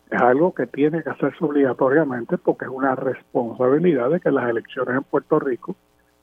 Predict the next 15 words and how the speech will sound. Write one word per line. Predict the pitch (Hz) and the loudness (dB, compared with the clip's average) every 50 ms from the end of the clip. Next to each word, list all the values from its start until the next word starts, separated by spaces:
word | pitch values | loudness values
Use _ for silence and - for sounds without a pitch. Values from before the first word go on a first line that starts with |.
| _ _ _ _ _ _ _ _ - | _ _ _ _ _ _ _ _ 4
voten | 123 135 165 170 - 180 160 147 | 6 6 6 2 0 0 0 0
las | 131 - | -6 -6
personas | - - 117 - - 127 123 151 165 151 | -8 -10 -10 -8 -4 -2 -2 -2 -2 -4
que | 131 | -6
están | 113 - - 117 120 | -6 -4 -4 -2 0
registradas | 135 147 123 117 - - _ - 127 143 165 175 151 127 123 123 113 | 2 2 2 0 -4 -2 _ 2 2 4 2 2 0 -2 -4 -6 -8
de | 120 | -10
acuerdo | 120 - - - 113 113 120 127 127 135 135 127 | -16 -14 -8 -6 -6 -6 -6 -2 0 2 2 2
a | 117 113 | 2 0
como | - - 123 117 117 113 | -2 -6 -4 -2 -2 -2
lo | 117 117 117 | 0 -2 -2
han | 120 | 0
determinado | 127 127 123 - 139 120 123 123 113 117 113 120 127 123 | 0 -2 -2 -2 -4 -4 -4 -4 -2 2 2 4 4 4
los | 123 120 | 2 -2
tribunales | - - 135 135 139 147 135 120 117 117 117 135 165 185 | -2 -6 -6 -6 -4 -8 -6 -6 -4 -2 -2 0 -2 -2